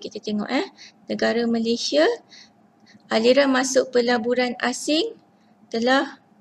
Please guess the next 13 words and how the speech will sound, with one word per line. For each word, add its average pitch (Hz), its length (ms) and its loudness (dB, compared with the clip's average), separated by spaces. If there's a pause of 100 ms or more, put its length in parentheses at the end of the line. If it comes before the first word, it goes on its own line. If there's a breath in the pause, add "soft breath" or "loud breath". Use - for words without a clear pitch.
(560 soft breath)
menurun 220 560 2
daripada 208 460 0
tahun 247 400 0
dua 233 160 0
ribu 226 240 -4
tiga 220 320 -4
belas 254 400 -2
kepada 214 420 -4
dua 220 220 -2
ribu 226 260 -4
empat - 220 -4
belas 208 220 0 (180)
dan 302 320 2